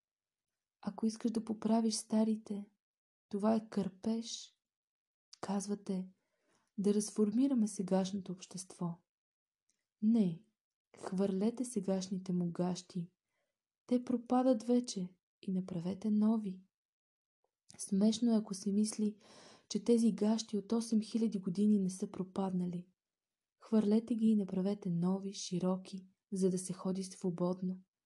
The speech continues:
Казвате: „Това учение не е за нас. Да станат жените ни свободни, та да им се отворят очите.“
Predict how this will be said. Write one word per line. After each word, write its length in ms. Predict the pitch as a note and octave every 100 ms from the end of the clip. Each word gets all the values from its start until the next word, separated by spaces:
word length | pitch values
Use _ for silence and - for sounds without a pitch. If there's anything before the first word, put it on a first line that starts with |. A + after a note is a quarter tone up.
| _ _ _ _ _
Казвате: 640 | - G3 F#3+ G3+ G3 F#3+ F#3+ _ _ _ _ _ _ _
„Това 240 | F#3+ G3
учение 480 | G#3 G3+ G#3 G#3 G3+
не 220 | F#3 F#3+
е 60 | G#3
за 120 | G#3
нас. 500 | G#3 G3+ G#3 - - _ _ _ _ -
Да 100 | G3
станат 440 | - A3 A3+ G3
жените 360 | F#3+ G3+ G#3+ A3+
ни 100 | G3+
свободни, 720 | - F#3 E3+ F#3+ A3 A#3+ B3
та 100 | G3
да 60 |
им 120 | F#3
се 140 | F#3 F3+
отворят 480 | F#3 G3+ G#3+ G#3+ -
очите.“ 520 | - G#3 G#3 A#3